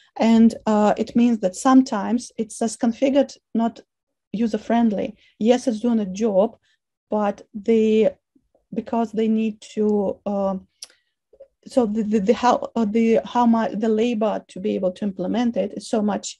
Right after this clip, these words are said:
higher than it reduces the value of the security control. But it still needs to be there. <laughs> And that's why when I hear what exactly the problem is, ah, yeah, it's because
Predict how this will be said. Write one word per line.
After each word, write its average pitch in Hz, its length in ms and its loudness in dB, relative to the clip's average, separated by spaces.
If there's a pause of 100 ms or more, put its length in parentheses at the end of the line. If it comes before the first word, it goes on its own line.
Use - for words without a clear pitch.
higher 202 500 -2
than 202 280 -4
it 190 160 -10
reduces 190 400 -4
the 190 120 -2
value 269 340 4
of 185 220 0
the 156 140 -2
security - 500 -8
control. - 520 -6 (760)
But 233 140 4
it 254 100 2
still 269 280 4
needs 285 300 6
to 254 100 -2
be 220 140 -2 (480)
there. 240 260 6
<laughs> - 1000 -6
And 240 320 2
that's 254 300 0
why 233 240 0
when 226 220 -2
I 220 220 -6
hear 226 340 -2
what 262 220 0
exactly 226 400 -4
the 208 100 -6
problem 214 440 -4
is, 247 300 -4
ah, 226 220 0
yeah, 208 400 0
it's 208 100 -14
because 214 540 -2